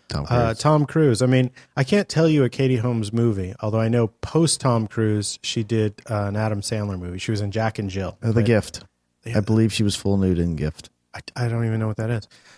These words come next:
Speaker 2: So it isn't really until going back and watching this. Of course, I knew who she was, but I never, like I said, I never consumed her stuff. And now, as I watch her week after week, I'm like, "My God, the girl's beautiful." But in the
Speaker 1: Even gay
Speaker 2: first
Speaker 1: guys love her, apparently.
Speaker 2: I,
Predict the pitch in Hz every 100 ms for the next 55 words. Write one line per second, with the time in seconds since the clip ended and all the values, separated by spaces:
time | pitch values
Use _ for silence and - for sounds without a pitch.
0 | - - 165 156 143 147 - 151 202 214
1 | 185 170 170 165 156 139 151 139 139 135
2 | 135 120 120 123 147 123 117 131 - 220
3 | 180 147 160 143 - 120 151 160 113 -
4 | 127 127 139 127 120 107 _ _ _ 131
5 | 117 120 151 113 113 - 113 127 113 107
6 | - 135 - - 143 135 131 147 170 160
7 | 135 135 123 127 120 139 139 131 123 123
8 | 123 - 120 147 196 113 107 104 101 143
9 | 190 151 104 110 104 - 190 196 110 98
10 | _ _ - 139 151 160 156 _ _ _
11 | 151 147 147 120 127 175 170 113 107 110
12 | 101 92 101 95 87 85 _ _ -